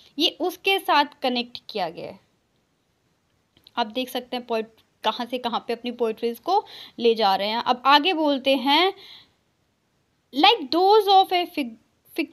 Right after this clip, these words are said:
tree। फिग ट्री मतलब उसी ट्री की तरह जो बड़ा था और जहाँ से एडम और ईव का फॉल हुआ था, जिसकी लीव्स का मैंने अभी एग्जांपल दिया। And we were very innocent about it।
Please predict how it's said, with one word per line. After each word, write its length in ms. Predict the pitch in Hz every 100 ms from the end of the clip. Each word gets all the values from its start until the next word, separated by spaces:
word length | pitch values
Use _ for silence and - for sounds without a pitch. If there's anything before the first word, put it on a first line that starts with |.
| -
tree। 200 | 285 247
फिग 260 | 247 285 -
ट्री 120 | 381
मतलब 340 | 359 339 403 -
उसी 260 | 302 392
ट्री 360 | 403 - 320 330
की 140 | 302
तरह 320 | 294 269 269 269
जो 200 | 277 269
बड़ा 320 | 247 254 254
था 260 | 254 254
और 200 | 254 247
जहाँ 240 | 233 240 247
से 140 | 254
एडम 340 | 247 226 233 240
और 140 | 233
ईव 160 | 240 233
का 160 | 240 233
फॉल 340 | 233 226 247
हुआ 200 | 240 240
था, 140 | 294
जिसकी 300 | 302 247 -
लीव्स 760 | 240 226 240 240 247 - - - - _ _ -
का 200 | 226 220
मैंने 200 | 226 220
अभी 180 | 214 226
एग्जांपल 580 | 214 220 202 202 226
दिया। 260 | 233 247 403 - _ - - -
And 160 | 415 403
we 100 | 403
were 260 | 427 427
very 400 | 339 339 339 302
innocent 480 | 294 330 330 349 311
about 360 | 262 208 185 185
it। 200 | 202